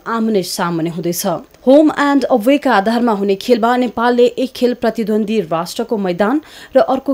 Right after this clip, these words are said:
खेल आफ्नै मैदानमा खेल्नेछ। तर दुर्भाग्य, आफ्नो मैदानमा जस्तो सुकै प्रतिद्वन्दीलाई पनि छक्क पार्न सक्ने नेपाली टोलीले आफ्नै मैदानमा खेल्न पाउने मौका भने कमजोर बन्दैछ। कारण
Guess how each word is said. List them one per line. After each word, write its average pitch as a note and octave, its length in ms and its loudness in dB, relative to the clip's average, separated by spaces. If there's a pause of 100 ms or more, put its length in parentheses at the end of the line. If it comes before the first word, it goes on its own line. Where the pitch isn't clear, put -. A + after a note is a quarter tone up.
खेल A#3+ 300 4
आफ्नै B3+ 340 -4
मैदानमा F#3 560 -2
खेल्नेछ। E3+ 480 -6 (380)
तर A3+ 160 4
दुर्भाग्य, A3 680 2 (120)
आफ्नो B3+ 320 -2
मैदानमा A#3 580 0
जस्तो A#3 420 -6
सुकै C#4+ 340 -2
प्रतिद्वन्दीलाई G#3+ 720 0
पनि G#3 360 -2 (260)
छक्क D4 340 0
पार्न F#3+ 340 -2
सक्ने B3 400 -4
नेपाली G3+ 400 0
टोलीले A3+ 480 2 (320)
आफ्नै F4+ 320 2
मैदानमा A3+ 560 2 (120)
खेल्न G3+ 320 0
पाउने G#3 320 0
मौका F3+ 400 -2
भने G#3+ 320 0 (300)
कमजोर A3 480 0
बन्दैछ। F3+ 420 -6 (400)
कारण A3+ 420 2